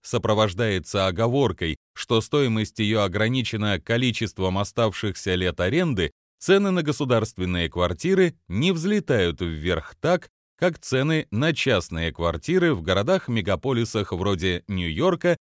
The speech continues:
Лондона, Гонконга или даже самого Сингапура. Этим также объясняется, почему Сингапур –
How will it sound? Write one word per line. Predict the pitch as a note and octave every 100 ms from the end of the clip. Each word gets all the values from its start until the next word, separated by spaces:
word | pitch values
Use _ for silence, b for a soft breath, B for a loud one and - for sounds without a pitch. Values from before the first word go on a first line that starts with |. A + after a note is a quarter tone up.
| _ _
Лондона, | E2+ G2 F3 D#3+ D#3+ D#3
Гонконга | G#2 D#2+ D2+ D#3 F3+ D#3+ E3 - _ -
или | E3+ G#3+
даже | A#2+ A#2+ C3+ D3+ -
самого | - - E3 F3 E3 C#3+
Сингапура. | G2 F2+ E2 F#2 F#2+ E2 B1+ B1 _ _ _ _ _
Этим | G2+ A#2+ B2+ A2
также | A2+ G2 E2 G2
объясняется, | E2+ F#2 G2+ D#3 F#3 D#3+ A#2+ C#3
почему | A#2 B2+ - A2 G2+
Сингапур – | G2+ F#2 F#2+ F#2 F#3 F#3